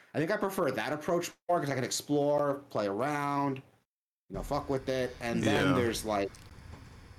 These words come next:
Speaker 1: score challenge stuff too on top of it, but I'm not getting the time
Speaker 2: Yeah.
Speaker 1: limit to do it. I guess
Speaker 2: This
Speaker 1: it, it, it depends on what you want. Like, if you're the kind of person who, like,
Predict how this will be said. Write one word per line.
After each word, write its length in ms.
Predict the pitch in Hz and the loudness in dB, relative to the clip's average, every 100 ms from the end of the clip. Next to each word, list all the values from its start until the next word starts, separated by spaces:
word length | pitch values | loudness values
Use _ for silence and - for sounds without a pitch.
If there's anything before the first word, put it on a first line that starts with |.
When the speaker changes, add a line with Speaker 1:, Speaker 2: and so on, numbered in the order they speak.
| - | -10
Speaker 1:
score 300 | - - 123 | -8 -4 -4
challenge 340 | 101 107 98 - | -2 -4 -4 -6
stuff 300 | - 92 - | -6 -6 -8
too 440 | - 101 87 90 95 | -4 -4 -4 -8 -14
on 80 | 92 | -6
top 280 | 113 107 | -4 -4
of 120 | 95 90 | -6 -6
it, 180 | 90 90 | -6 -4
but 80 | |
I'm 80 | 98 | -4
not 120 | 104 110 | -2 -4
getting 140 | 104 | -4
the 60 | 87 | -2
time 280 | 92 92 | 0 2
Speaker 2:
Yeah. 20 | 87 | 0
Speaker 1:
limit 220 | 90 - | -2 -6
to 100 | - | -8
do 200 | 98 92 | -6 -6
it. 180 | 92 - - - - | -8 -12 -16 -14 -6
I 40 | 165 | -4
guess 160 | 233 | 0
Speaker 2:
This 120 | 220 165 | 2 2
Speaker 1:
it, 140 | 180 | 2
it, 180 | 180 170 | 2 0
it 60 | |
depends 360 | 170 170 165 156 | -4 -2 0 0
on 100 | 156 | 0
what 180 | 139 - | -2 -2
you 120 | 120 | -2
want. 340 | 110 113 98 | 0 0 0
Like, 160 | 98 101 | -2 -4
if 140 | 104 | -2
you're 180 | 127 147 | 0 2
the 60 | 151 | 2
kind 160 | 165 151 | 0 -2
of 80 | |
person 320 | 131 135 127 123 | 0 0 0 -2
who, 180 | 117 113 | -2 0
like, 380 | 101 95 - | 0 -2 -6